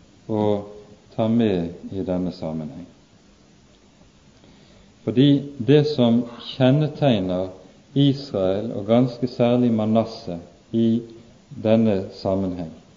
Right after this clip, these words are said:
er at han er aldri original i sin religiøsitet. Det som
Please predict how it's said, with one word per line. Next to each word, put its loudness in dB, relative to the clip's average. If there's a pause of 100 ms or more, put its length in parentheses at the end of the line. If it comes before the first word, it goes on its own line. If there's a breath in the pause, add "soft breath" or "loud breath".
(560 loud breath)
er 6 (100)
at 2 (400)
han 2
er -4
aldri 4 (500)
original 2 (1120)
i 2 (120)
sin -2
religiøsitet. -4 (1040 soft breath)
Det 8
som 0